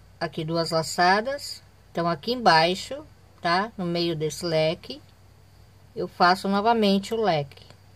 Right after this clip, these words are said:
de dois pontos altos duplos, duas correntinhas e dois pontos altos duplos,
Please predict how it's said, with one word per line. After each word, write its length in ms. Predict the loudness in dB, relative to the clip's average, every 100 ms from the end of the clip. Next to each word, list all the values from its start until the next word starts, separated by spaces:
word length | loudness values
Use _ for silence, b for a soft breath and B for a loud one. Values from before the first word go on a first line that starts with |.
| _ -20 -20 -20 -20 -20 -20
de 100 | -18
dois 380 | -6 2 2 2
pontos 480 | 0 -2 -2 -8 -2
altos 440 | 0 0 -4 -14
duplos, 920 | -10 -6 -4 -4 -6 -14 -12 -14 -14 -18 -20 -20 -20 -20 -20 -20 -20 -20 -20 -20 -20 -20 -20 -20 -20 -20 -20 -20 -20 -20 b b b b -10
duas 340 | 0 2 2 0
correntinhas 1120 | -2 0 -2 -4 -4 0 0 -2 -6 -16 -18 -20 -20 -20 -20 -20 -20 -12
e 120 | -8
dois 320 | 2 4 4 2
pontos 420 | 0 0 -2 2
altos 380 | 2 0 -4 -8
duplos, 720 | -6 -6 -6 -16 -16 -20